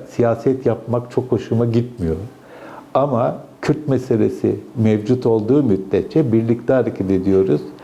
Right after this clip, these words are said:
Şu mesele bir çözülse de hepimiz sağcı sağ partisine, solcu sol partisine, liberal liberal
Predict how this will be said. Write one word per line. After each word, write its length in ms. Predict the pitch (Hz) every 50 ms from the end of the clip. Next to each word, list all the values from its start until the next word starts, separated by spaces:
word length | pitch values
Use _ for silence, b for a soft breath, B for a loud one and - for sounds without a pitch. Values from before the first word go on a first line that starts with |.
| B B B B B B -
Şu 180 | - - 156
mesele 480 | 156 151 139 - - 135 123 135 127 123
bir 80 | 127 123
çözülse 600 | - - 135 127 123 135 131 131 - 160 156 127
de 200 | 131 143 143 147
hepimiz 500 | 151 147 151 147 139 131 123 160 170 - - - - - - - B B B B B B B -
sağcı 460 | - - 135 131 135 135 131 135 139
sağ 340 | 127 - - 131 131 131 131
partisine, 600 | - 131 120 117 120 - - - 117 117 127 131
solcu 400 | 127 - 127 123 123 120 123 127
sol 340 | 127 - - 131 127 123 -
partisine, 540 | - 117 107 95 - - - 104 110 117 117
liberal 460 | 117 113 117 117 117 123 123 113 110
liberal 380 | 117 110 120 120 120 123 123